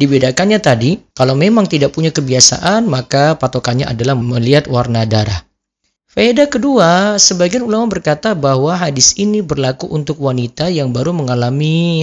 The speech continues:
haid dan belum punya kebiasaan haid. Ingat ya, yang baru mengalami haid, wanita yang baru mengalami haid dan belum punya kebiasaan haid.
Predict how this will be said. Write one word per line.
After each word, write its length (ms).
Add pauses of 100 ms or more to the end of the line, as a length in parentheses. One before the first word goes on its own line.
haid 240 (800)
dan 320
belum 400
punya 320
kebiasaan 560
haid. 400
Ingat 160
ya, 160 (400)
yang 320
baru 480
mengalami 800
haid, 400 (440)
wanita 400
yang 160
baru 240
mengalami 480
haid 480
dan 240
belum 400
punya 240
kebiasaan 480
haid. 280